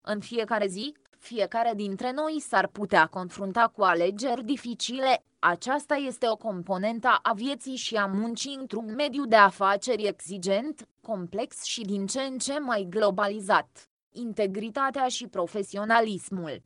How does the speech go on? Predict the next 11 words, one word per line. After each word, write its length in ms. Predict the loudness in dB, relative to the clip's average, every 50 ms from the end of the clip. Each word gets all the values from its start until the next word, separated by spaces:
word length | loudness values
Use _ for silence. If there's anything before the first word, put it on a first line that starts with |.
| _ _ -10
pe 100 | -10 -6
care 280 | -2 0 2 2 2
le 120 | 4 4 4
aduc 340 | 4 4 4 2 0 2
aceste 500 | 2 -2 0 0 -6 -8 -6 -2 -2 -2 -2
provocări, 600 | 0 -2 0 0 0 -4 -2 0 0 0 0 -2 -12 _ _ _
trebuie 560 | _ 4 6 6 6 6 6 2 4 6 4
să 160 | 4 4 -2
ne 120 | -2 -2 0
definească 800 | 0 -2 -2 -2 -4 -2 0 2 2 2 2 0 0 0 2 2
reputația. 840 | 2 0 0 -2 -6 -6 -2 0 0 0 0 -4 -8 -6 -4 -4 -4